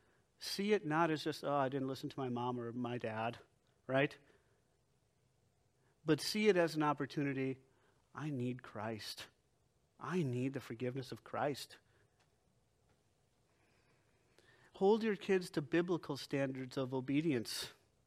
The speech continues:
Voddie Baucham says this, "Do what I say, when I say it, with a respectful attitude." Anything less than that is not a biblical standard of obedience. Yes, the bar is set high,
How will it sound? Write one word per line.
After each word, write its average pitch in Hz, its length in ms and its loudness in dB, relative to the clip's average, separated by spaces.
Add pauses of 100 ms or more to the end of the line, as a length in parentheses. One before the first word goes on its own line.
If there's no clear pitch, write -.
(140)
Voddie 170 260 4
Baucham 151 380 2
says 131 300 -2
this, 135 400 0 (100)
"Do 147 160 4
what 131 220 4
I 170 100 8
say, 180 420 2 (260)
when 143 260 6
I 185 120 10
say 156 320 6
it, 160 160 4 (320)
with 143 200 0
a 151 40 2
respectful 139 680 0
attitude." 135 580 0 (800)
Anything 190 400 6
less 170 240 8
than 185 80 -2
that 156 180 4
is 131 140 -2
not 143 180 4
a 143 60 0
biblical 151 460 -2
standard 135 400 -2
of 127 100 -2
obedience. 123 680 -4 (960)
Yes, 170 280 8
the 165 100 0
bar 160 320 8
is 165 80 2
set 147 240 2
high, 139 440 4